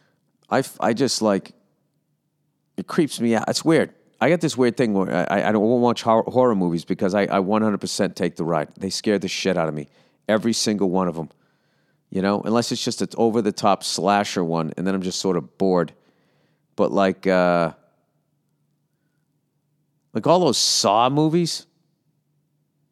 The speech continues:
it's just so bizarre to me that people wanna go sit there and, like, like, you know, you got all these fucking people like, "Yeah, this movie, the objectification of fucking women," and blah, blah, blah, blah, and all that shit.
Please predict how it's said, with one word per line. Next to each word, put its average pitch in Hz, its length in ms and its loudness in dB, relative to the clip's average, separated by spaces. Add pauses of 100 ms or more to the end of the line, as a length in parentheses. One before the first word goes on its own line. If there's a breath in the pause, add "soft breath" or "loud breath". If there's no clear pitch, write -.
(480)
it's 143 80 -10
just 190 160 -2
so - 80 -4
bizarre 123 480 2
to 101 80 -4
me 95 120 0
that 90 160 -8
people 110 220 -4
wanna 104 200 0
go 98 160 0
sit - 280 -6
there 98 220 0
and, 92 140 -2
like, 87 260 -4 (920 soft breath)
like, 135 120 -6
you 165 80 0
know, 175 80 2
you 175 160 4
got 151 100 4
all 143 80 4
these 127 200 0
fucking 117 300 -2
people 120 300 2
like, 107 200 2
"Yeah, 220 320 4
this 208 200 2
movie, 226 300 6
the 208 140 4
objectification 208 1200 0
of 190 100 0
fucking 214 460 -2
women," 202 360 2
and 190 120 -2
blah, 101 80 0
blah, 104 240 0
blah, 107 100 -2
blah, 101 160 0
and 147 80 2
all 143 120 2
that 147 100 0
shit. - 320 -4